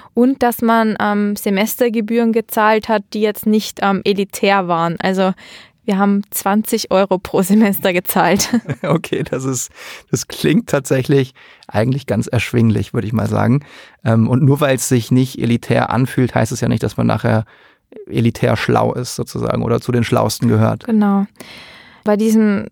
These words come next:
Speaker 1: zwanzig Euro fällt mir natürlich auch sofort auf, dass das irgendwie nichts ist im Vergleich zu dem Semesterbeitrag von über siebzehntausend Euro an der L S E zum Beispiel.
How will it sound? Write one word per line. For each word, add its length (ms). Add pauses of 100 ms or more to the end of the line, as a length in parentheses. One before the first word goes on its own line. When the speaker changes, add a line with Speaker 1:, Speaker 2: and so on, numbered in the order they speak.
(140)
Speaker 1:
zwanzig 640
Euro 520 (240)
fällt 300
mir 120
natürlich 420
auch 80
sofort 340
auf, 140
dass 160
das 140
irgendwie 500 (520)
nichts 440
ist 160
im 160
Vergleich 480
zu 100
dem 160
Semesterbeitrag 920
von 200
über 220
siebzehntausend 960
Euro 260
an 200
der 100
L 160
S 120
E 140
zum 220
Beispiel. 460